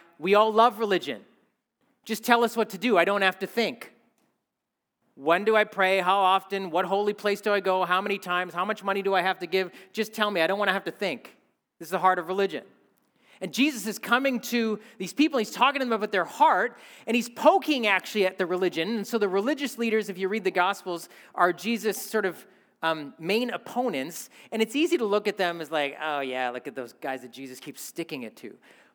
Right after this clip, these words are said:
But we have to understand the heart of religion is actually in every one of us.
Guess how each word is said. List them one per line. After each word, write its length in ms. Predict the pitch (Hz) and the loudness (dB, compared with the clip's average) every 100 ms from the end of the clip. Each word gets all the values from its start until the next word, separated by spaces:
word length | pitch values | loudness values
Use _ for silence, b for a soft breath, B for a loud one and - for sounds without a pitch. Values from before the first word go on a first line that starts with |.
| b | b
But 100 | 156 | -4
we 80 | 214 | 0
have 100 | 320 | 0
to 40 | 415 | -2
understand 460 | 277 - 254 214 | -6 -4 -4 -2
the 60 | 180 | -4
heart 280 | - 233 302 | -2 -2 -2
of 100 | 196 | -4
religion 360 | 208 208 175 | -2 -2 -4
is 100 | 165 | -6
actually 280 | 165 160 175 | -6 -6 -6
in 60 | 143 | -6
every 200 | 139 131 | -6 -6
one 160 | 120 | -8
of 100 | 123 | -10
us. 320 | 113 - - | -16 -20 -20